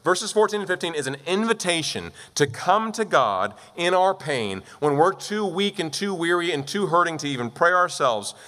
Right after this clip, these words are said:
to call on the elders to come and pray for us to help us to trust God. Now, what about the end of verse fifteen? James says, "And if he has committed sins, he will be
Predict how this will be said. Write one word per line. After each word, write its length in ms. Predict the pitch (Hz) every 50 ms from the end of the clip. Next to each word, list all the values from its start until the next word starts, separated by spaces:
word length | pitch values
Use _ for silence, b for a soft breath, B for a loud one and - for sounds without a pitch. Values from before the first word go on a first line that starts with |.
| B B B
to 120 | - 143
call 480 | 143 - - - 185 202 208 220 220 214
on 80 | 208 196
the 120 | 196 175
elders 360 | 151 156 151 139 147 143 143 -
to 80 | 131
come 240 | 131 - 139 131 123
and 140 | 113 113 -
pray 240 | - 127 120 117 117
for 360 | - - 175 175 180 175 -
us 380 | 98 95 95 98 - - - B B B B B _
to 100 | - 117
help 260 | 101 127 120 110 -
us 80 | 92 -
to 80 | - 98
trust 360 | - - 117 101 98 - -
God. 280 | 87 76 71 71 - - - _ b b b b b b b b b b b b _ _ _ _ _ _ _ _ _ _ _ _ _ _ _ _ _ _ _ _ _ _ _ _ _ _ _ _ _ _ _ _ _ _ _ _ _ _ _ _ _ _ _ _ _ _ _ -
Now, 100 | 190 208
what 120 | 262 294
about 160 | 302 285 -
the 120 | 254 196 180
end 200 | 175 180 175 165
of 100 | 139 147
verse 220 | 151 143 143 -
fifteen? 400 | 143 - - - 107 92 73 69 - _ _ _ _ _ _ _ _ _ _ _ _ b b b b b b b b b b _ -
James 280 | - 170 190 214 208
says, 220 | - 170 147 135 - -
"And 180 | 160 143 147 - -
if 300 | 240 294 330 349 311 330 - - -
he 180 | - 269 285 269
has 420 | 233 233 247 254 262 262 247 214
committed 520 | - - - 247 240 240 247 247 247 214 -
sins, 720 | - - - 269 269 220 165 147 156 170 185 - - B B B B B B
he 360 | - - 220 240 262 269 254
will 160 | 254 254 247
be 560 | 196 139 170 196 214 220 226 226 233 214 220